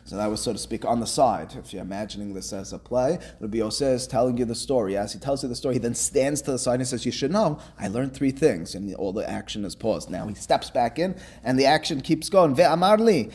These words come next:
and Eliyahu at that time period said to me, "Ma kol shama'ata behorba zo?" What sound did you hear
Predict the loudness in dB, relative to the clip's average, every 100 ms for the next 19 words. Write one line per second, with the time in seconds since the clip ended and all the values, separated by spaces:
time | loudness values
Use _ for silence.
0 | -4 0 2 2 4 6 8 6 6 4
1 | 4 4 4 2 2 2 2 2 2 0
2 | 0 0 0 -4 -18 -16 -10 -8 -4 -2
3 | -2 -4 -14 0 2 2 0 -6 -6 -4
4 | -2 -2 -4 -6 -6 -6 -6 -10 -2 -2
5 | 0 0 0 0 0 -2 -4 -12 -20 -12
6 | -4 0 0 -2 -8 -20 -20 -20 -20 -20
7 | -18 -8 0 0 0 -6 -14 -20 -20 _
8 | -20 -20 -16 -8 0 4 4 4 0 -4
9 | -6 -12 -6 -6 -2 -4 -2 -4 -2 -6